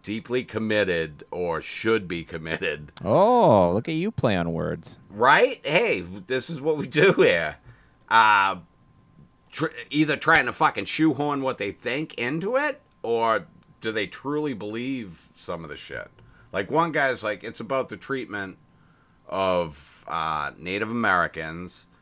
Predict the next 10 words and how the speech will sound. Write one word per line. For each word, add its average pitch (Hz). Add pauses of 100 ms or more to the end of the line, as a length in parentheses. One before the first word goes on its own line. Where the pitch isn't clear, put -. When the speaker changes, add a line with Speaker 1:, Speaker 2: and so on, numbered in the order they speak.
(220)
Speaker 1:
There's 90
the 87
moon 104
landing 78
one. 76 (1040)
There's 92
one 107
about 101 (180)
the 90
Nazis. 87